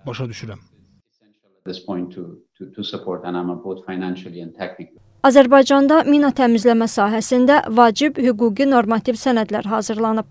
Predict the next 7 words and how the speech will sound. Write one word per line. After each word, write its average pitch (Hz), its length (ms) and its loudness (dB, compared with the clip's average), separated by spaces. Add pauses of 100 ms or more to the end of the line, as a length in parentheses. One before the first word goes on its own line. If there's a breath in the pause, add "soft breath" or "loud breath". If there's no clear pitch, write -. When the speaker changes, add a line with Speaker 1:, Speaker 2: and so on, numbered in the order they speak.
(100)
Speaker 3:
Anamanın 254 520 8
sədr 233 340 2
müavini 226 520 2
Samir 233 340 2
Poladovun 226 560 2
sözlərinə 214 600 -2
görə 269 260 4